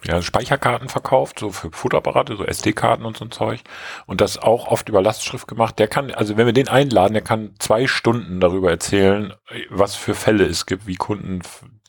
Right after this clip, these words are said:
dich versuchen, da abzuzocken mit Lastschrift. Also das ist, ist schon ein Thema. Deswegen wird er,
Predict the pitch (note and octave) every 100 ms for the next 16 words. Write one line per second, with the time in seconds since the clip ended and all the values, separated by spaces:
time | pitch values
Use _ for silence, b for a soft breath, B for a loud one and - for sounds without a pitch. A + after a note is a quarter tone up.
0 | - G2 - F2 F#2+ F2 E2 - - -
1 | D2 - C#2 C#2+ D2 - - - - -
2 | D2+ - G#2 G2+ B2 B2 - - B B
3 | B - B2+ - G#2+ G#2 G#2+ - - G2
4 | G2+ D2+ D#2 F2 G#2 G#2 G#2+ F#2+